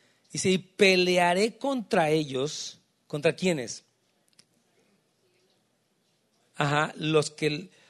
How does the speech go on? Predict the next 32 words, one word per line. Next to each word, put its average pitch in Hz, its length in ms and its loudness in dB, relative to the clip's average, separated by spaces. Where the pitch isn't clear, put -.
los 165 260 2
falsos 180 420 2
maestros, 170 640 -2
los 143 160 -2
nicolaitas 151 680 0
y 147 40 -8
los 127 120 -10
que 131 120 -8
tenían, 135 400 -6
dice, 131 200 -12
"Yo 170 100 2
voy 220 100 8
a 196 60 -2
pelear 190 220 4
contra 170 240 -4
ellos". - 120 -8
Miren, 220 380 2
yo 220 140 -2
quiero - 360 -6
explicar 247 280 -4
aquí 233 120 -4
un 220 80 -2
pequeño 202 260 -2
principio, 147 340 -6
escuche 165 240 -8
bien. 113 220 -6
Dios 208 380 0
pone 285 280 0
líderes 175 720 -2
para 160 220 2
corregirnos, 151 880 -4
amén, 170 340 0